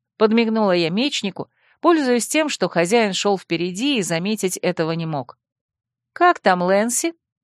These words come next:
«Плохо», — вдруг помрачнел он. «Зря ты забрала бабушку». «Ну, знаешь», —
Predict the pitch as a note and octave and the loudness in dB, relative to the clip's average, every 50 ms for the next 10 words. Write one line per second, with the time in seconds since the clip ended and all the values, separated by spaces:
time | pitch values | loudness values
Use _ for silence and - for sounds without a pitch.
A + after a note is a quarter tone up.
0 | _ _ _ _ _ _ _ _ _ _ _ _ _ _ _ _ - D3 D3 D#3 | _ _ _ _ _ _ _ _ _ _ _ _ _ _ _ _ -6 -2 0 2
1 | D#3+ D#3+ D3 - - - - _ _ _ _ _ _ _ _ _ _ _ - F3 | 4 2 2 0 -6 -14 -20 _ _ _ _ _ _ _ _ _ _ _ -8 -2
2 | E3+ G3+ G#3+ G#3+ G#3 - F#3 F3 E3+ F3+ F3 - - F#3 F3 D#3+ C#3+ - - D3+ | 2 2 2 2 2 0 0 0 2 0 -2 -2 -4 -4 -4 -4 -4 -4 -4 -6
3 | C#3 C3 - _ _ _ _ _ _ _ _ _ _ _ _ _ - C#3+ C#3+ D3 | -6 -6 -10 _ _ _ _ _ _ _ _ _ _ _ _ _ -14 -10 -8 -6
4 | D3+ F3 A3 A3 F3+ - - C3+ B2+ B2+ C#3 C#3+ C3 C#3+ D3 D3 C#3+ C#3+ C#3 D3+ | -2 0 2 0 0 -2 -6 -8 -8 -6 -8 -6 -4 -4 -2 -2 -2 -2 -4 -4
5 | D3+ D3 C#3+ C3+ - B2 - - - - - _ _ _ _ _ _ _ _ _ | -4 -6 -6 -6 -6 -12 -14 -16 -16 -20 -20 _ _ _ _ _ _ _ _ _
6 | _ _ - C#4 C4+ C#4 D4 D#4+ F#4 G#4+ A4 G4+ - D#4 D4+ C#4 A3+ G3 F#3 E3 | _ _ 4 6 6 6 6 6 6 4 4 2 2 2 4 4 6 6 4 2
7 | D#3 D3+ - - | 2 0 -2 -4